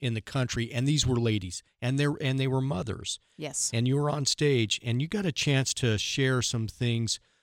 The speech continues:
Speaker 1: uh, with thousands and thousands of real estate agents about being a mother, for one, being a business owner, for two, and then running a, a highly successful team, three. And that was so impactful. But some of the <laughs> stories that came out of that, I just wanted to share with listeners.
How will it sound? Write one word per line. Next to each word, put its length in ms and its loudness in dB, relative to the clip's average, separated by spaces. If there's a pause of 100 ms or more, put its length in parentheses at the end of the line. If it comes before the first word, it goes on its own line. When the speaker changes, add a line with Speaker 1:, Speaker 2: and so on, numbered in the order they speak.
(180)
Speaker 1:
uh, 320 0
with 460 -2 (320)
thousands 520 0
and 100 -6
thousands 460 -2
of 120 -8
real 140 0
estate 260 -2
agents 460 -4
about 380 -2
being 200 -2
a 40 -4
mother, 300 -4
for 240 -10
one, 340 -6 (520)
being 160 0
a 60 -4 (300)
business 440 0
owner, 180 -2
for 160 -8
two, 380 -4
and 220 -2
then 240 -4
running 420 -2
a, 220 -8
a 100 -2
highly 300 -2
successful 560 -8
team, 280 -6
three. 380 -4 (440)
And 160 -2
that 180 -2
was 180 -2
so 380 0
impactful. 720 -2
But 260 -2
some 220 -4
of 60 -6
the 100 -2
<laughs> 100 -2
stories 380 2
that 160 -2
came 260 -4
out 120 -6
of 60 -4
that, 80 -4
I 40 -6
just 160 -4
wanted 140 0
to 40 0
share 200 -2
with 120 -8
listeners. 320 -6